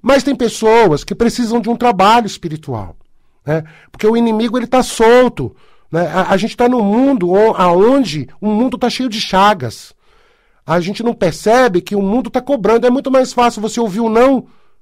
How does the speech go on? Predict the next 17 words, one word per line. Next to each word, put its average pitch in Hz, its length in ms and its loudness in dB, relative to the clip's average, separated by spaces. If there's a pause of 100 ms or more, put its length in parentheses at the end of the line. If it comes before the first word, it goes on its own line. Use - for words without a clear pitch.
(120)
do 240 140 -4
que 254 80 -6
ouvir 254 240 0
o 262 80 -2
sim. 233 340 -4 (440)
E 226 60 -4
pra 277 180 2
você 269 300 0
ouvir 175 220 -2
o 156 100 -2
não, 190 380 2 (340)
você, 214 400 -2 (320)
pra 240 100 2
você 254 240 0
ouvir 208 220 -2
o 185 80 2
sim, 262 400 2